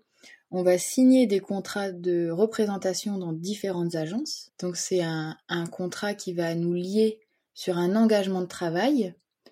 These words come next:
mais pas forcément de salaire. Donc, c'est pas des C D D ni des C D I qu'on va signer à ce moment-là.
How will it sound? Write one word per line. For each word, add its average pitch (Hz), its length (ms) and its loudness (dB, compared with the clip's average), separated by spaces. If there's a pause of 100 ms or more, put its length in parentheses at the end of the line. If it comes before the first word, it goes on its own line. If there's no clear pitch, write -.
(280)
mais 185 140 0
pas 240 180 4
forcément 220 440 0
de 202 100 -2
salaire. - 520 -6 (300)
Donc, 175 160 -6
c'est - 180 -4
pas 202 180 -2
des 190 120 0
C 180 180 -4
D 170 140 2
D 190 260 4
ni 202 240 -2
des 175 140 -2
C 175 180 -6
D 165 140 -4
I 202 140 -4
qu'on 175 160 -8
va 170 100 -4
signer 170 340 -4
à 165 60 -8
ce - 160 -12
moment-là. 160 320 -10